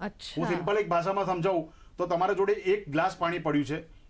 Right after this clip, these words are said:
Speaker 2: એક ડોલ પાણી પડ્યું છે,
Speaker 1: હમ.
Speaker 2: અને એમાં તમે બંનેમાં એક એક ચમચ મીઠું નાખો,
Speaker 1: હમ.
Speaker 2: તો તમને ખારું વધારે
Speaker 1: ગ્લાસવાળું
Speaker 2: ગ્લાસમાં
Speaker 1: લાગશે.
Speaker 2: લાગશે.
Speaker 1: બિલકુલ.
Speaker 2: એટલે મારા બોડીમાં પાણીની અછત ઊભી થશે બહુ જ વધારે,
Speaker 1: હમ.
Speaker 2: તો સોડિયમ વધારે વધશે,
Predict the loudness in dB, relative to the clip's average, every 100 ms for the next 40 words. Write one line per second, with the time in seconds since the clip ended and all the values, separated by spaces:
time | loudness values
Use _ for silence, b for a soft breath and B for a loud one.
0 | -4 0 0 2 2 2 0 0 -2 -4
1 | -6 -14 -10 -8 -8 -6 -4 -2 0 0
2 | 0 0 0 -2 0 0 0 -2 -2 -2
3 | -2 -2 -2 0 0 0 -4 -6 -14 -8
4 | -4 -2 -2 -2 0 0 2 2 4 2
5 | 0 -8 -20 -20 -20 -8 -2 0 0 0
6 | 0 0 0 0 0 -2 -4 -10 -8 -6
7 | -6 -2 0 2 2 2 0 0 -2 -2
8 | 0 2 4 2 2 -2 -2 -2 0 0
9 | 0 2 2 2 2 0 -2 -8 -12 -8
10 | -4 -2 0 2 2 2 2 2 0 0
11 | -2 -2 -2 -2 -4